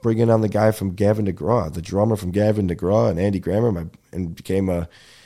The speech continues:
you know, decent, uh, he was a good guy and stayed in touch. Mike Baker, ladies and gentlemen. So I might go see him play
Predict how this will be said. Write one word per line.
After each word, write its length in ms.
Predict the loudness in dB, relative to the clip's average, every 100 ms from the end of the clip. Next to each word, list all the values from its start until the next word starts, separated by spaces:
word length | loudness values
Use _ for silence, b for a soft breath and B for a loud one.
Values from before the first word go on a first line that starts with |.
| B B
you 80 | -4
know, 180 | -4 -4 _ _ -6
decent, 420 | -4 -2 -4 -2
uh, 300 | 0 0 0
he 80 | -2
was 100 | -4
a 60 |
good 260 | -4 -4 -2
guy 260 | -2 0
and 380 | 0 -2 -8 -14 _ -14
stayed 320 | -8 -4 -2
in 100 | -4
touch. 380 | -4 -6 -4 -2
Mike 260 | -2 0
Baker, 300 | 0 0 -2
ladies 240 | -4 -4 -4
and 80 |
gentlemen. 280 | -4 -4 -4
So 160 | -4 -2
I 40 |
might 180 | 0 0
go 80 | -2
see 220 | -2 0
him 120 | 0
play 380 | 2 2 4 2